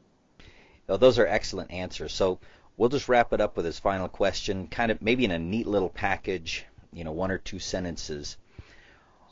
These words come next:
What is, what do you feel is the purpose of an education?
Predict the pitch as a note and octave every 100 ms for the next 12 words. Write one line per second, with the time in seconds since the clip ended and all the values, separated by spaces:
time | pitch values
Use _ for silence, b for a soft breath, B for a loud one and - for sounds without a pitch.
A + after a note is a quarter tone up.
0 | b - G2 D#3 E3 - - A2+ D#3 A#2+
1 | - - G#2 F2+ D#2 - - - F2+ -
2 | - - - - _ _ - - F2 D#2+
3 | D2 - - D2+ - -